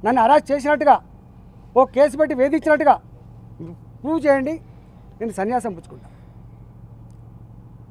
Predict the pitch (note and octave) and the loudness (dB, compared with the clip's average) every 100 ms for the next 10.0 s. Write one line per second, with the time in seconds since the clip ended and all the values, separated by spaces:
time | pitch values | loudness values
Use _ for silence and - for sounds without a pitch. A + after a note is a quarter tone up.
0 | - - - - - - F3 E3 F#3 A3 | -20 -20 -20 -20 -20 -12 -8 -4 -4 -2
1 | A#3 G3+ A3 B3 - F3+ C#3+ A2+ - - | 0 -2 -2 -6 -6 -10 -10 -16 -20 -20
2 | - - - - - - - - - - | -20 -20 -20 -20 -20 -20 -20 -20 -20 -16
3 | D#3+ G3 A#3+ - A3 C4 C#4+ D4 C#4 C#4+ | -4 2 2 2 2 4 6 6 6 4
4 | C#4 A#3+ D4+ D#4 D#4 D4+ A3+ - - - | 4 4 4 4 0 -4 -6 -10 -20 -20
5 | - - - - F#3+ C4 D4+ D#4 D#4 D4 | -20 -20 -20 -4 4 8 8 8 4 2
6 | D4+ C#4+ D4 D#4 D#4 C#4 - - - - | 0 2 6 8 6 4 -6 -20 -20 -20
7 | - - - - - - - - F3 A#3 | -20 -20 -20 -20 -20 -20 -20 -8 -4 -4
8 | G#3+ A#3+ A#3 C4+ A3 A#3 B3+ A3+ A3+ C4+ | 0 0 0 -4 -4 -2 0 0 -2 -10
9 | - A3+ C4 B3+ A#3+ D4 D4+ A3 C#3 | -6 -4 -2 -4 -2 2 4 2 0